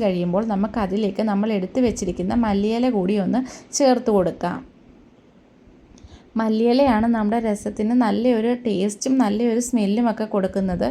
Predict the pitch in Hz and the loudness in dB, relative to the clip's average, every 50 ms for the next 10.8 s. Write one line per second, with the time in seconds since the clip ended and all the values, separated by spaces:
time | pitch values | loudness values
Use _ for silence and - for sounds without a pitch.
0 | 269 - - - - - - - 220 226 233 233 233 254 277 262 233 214 214 220 | -4 -8 -14 -18 -20 -20 -6 -4 -2 0 2 2 2 2 2 2 2 2 2 0
1 | 233 233 254 277 269 240 214 208 214 226 226 214 196 190 214 240 262 269 262 254 | 0 2 2 2 2 2 2 0 0 0 0 0 0 0 0 0 2 2 2 2
2 | 247 240 220 202 180 175 180 180 180 - - - - - - - - - - - | 2 2 2 0 0 0 -2 -4 -6 -10 -10 -12 -12 -12 -12 -12 -12 -12 -16 -20
3 | - - - - - - 254 269 302 294 254 214 214 214 233 226 208 196 214 220 | -20 -20 -20 -6 0 4 4 6 6 4 4 2 0 -2 -2 -4 -2 -2 0 0
4 | 214 190 180 - 254 262 247 214 - 214 247 247 247 254 247 - - 208 247 254 | 0 0 0 -2 -4 -4 -2 -2 0 0 0 0 0 -2 -2 -2 -2 0 0 0
5 | 254 254 220 220 226 240 240 240 262 254 269 254 196 185 220 247 - 285 247 220 | -2 -2 -2 0 0 -2 0 0 0 0 2 2 0 0 0 0 0 0 0 0
6 | 208 208 202 185 180 175 180 175 165 160 170 - 262 - - - _ _ _ 233 | 0 -2 0 0 0 0 0 -2 -2 -4 -4 -6 -8 -12 -14 -18 _ _ _ -4
7 | 240 226 226 254 277 269 247 240 254 254 247 220 220 240 262 - - 220 220 247 | -2 -2 0 0 0 0 2 2 2 2 2 2 2 2 0 0 0 0 0 -2
8 | 277 285 - - 233 240 240 - - 247 254 254 254 226 214 208 214 208 - - | -2 -4 -2 -2 -2 -2 -4 -4 -2 0 0 2 0 0 -2 -2 -4 -2 0 2
9 | 254 254 214 196 208 254 254 285 262 240 233 233 226 214 202 190 190 190 185 180 | 2 2 2 2 0 0 2 2 0 0 0 0 0 0 0 -2 -2 -4 -4 -4
10 | 180 175 185 185 - 202 214 220 220 262 254 254 226 208 202 - | -4 -4 -4 -4 -2 -2 -2 -2 -2 0 2 2 2 2 0 -2